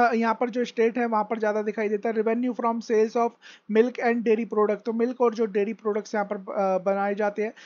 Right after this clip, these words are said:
उनसे यहाँ पर इनको अच्छा खासा रेवेन्यू आता है। पांच स्टेट में अभी ये काम कर रहे हैं, ओके। इसके अलावा आप देखोगे कि यहाँ available for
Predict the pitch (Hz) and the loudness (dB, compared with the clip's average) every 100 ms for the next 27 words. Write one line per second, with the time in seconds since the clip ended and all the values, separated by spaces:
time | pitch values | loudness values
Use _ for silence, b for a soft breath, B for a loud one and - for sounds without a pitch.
0 | B - 233 233 254 233 247 240 247 240 | B -2 -2 2 0 2 0 0 2 4
1 | 226 220 - 240 226 233 220 214 226 233 | 4 0 -6 -4 -2 -2 -2 -2 -2 -2
2 | 220 214 254 _ 254 269 262 - 254 254 | -2 -2 -4 _ 0 0 -2 -2 -2 0
3 | 254 240 247 226 208 208 226 220 220 226 | -2 0 0 0 0 0 0 0 0 -2
4 | - B B 214 214 247 233 226 254 233 | -6 B B 0 2 4 2 2 2 2
5 | 226 247 240 220 220 226 226 247 277 269 | 4 2 2 0 0 0 -2 -4 -2 -2
6 | 247 220 220 214 208 226 233 247 254 | 0 2 2 0 2 2 2 0 0